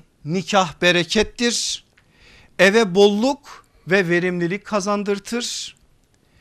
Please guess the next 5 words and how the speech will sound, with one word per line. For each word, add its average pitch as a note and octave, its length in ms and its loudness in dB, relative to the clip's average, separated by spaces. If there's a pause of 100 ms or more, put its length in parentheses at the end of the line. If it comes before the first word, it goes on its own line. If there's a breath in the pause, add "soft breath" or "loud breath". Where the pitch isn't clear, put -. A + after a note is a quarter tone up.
(440 soft breath)
Üç, - 520 -4 (180)
nikah F3 380 0
sükunettir. G3 1120 -4 (760 soft breath)
Ruha G3+ 640 -2
dinginlik, F#3+ 960 -4